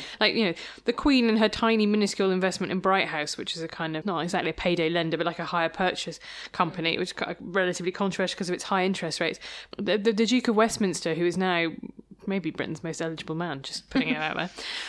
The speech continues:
Speaker 1: Uh, he's twenty-six. He's worth several billion. And one of the reasons he's worth several billion is that, you know, he's got association with some of these schemes l-, very legally. But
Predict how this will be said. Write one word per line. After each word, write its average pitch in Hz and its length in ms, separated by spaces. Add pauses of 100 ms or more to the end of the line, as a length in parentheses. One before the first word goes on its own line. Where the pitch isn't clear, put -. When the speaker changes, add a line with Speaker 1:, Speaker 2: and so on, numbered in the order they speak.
(120)
Speaker 1:
Uh, - 340
he's 190 160
twenty-six. 196 600 (280)
He's 175 300
worth 175 400
several 180 260
billion. 175 340 (300)
And 220 460
one 220 160
of 214 40
the 208 60
reasons 196 280
he's 185 180
worth 202 160
several 180 220
billion 170 260
is 180 140
that, - 220
you 202 80
know, 175 100
he's 190 180
got - 100
association 180 440
with 160 40
some 170 120
of 170 40
these 175 160
schemes 220 340
l-, 226 120
very 220 180
legally. 220 380
But 190 200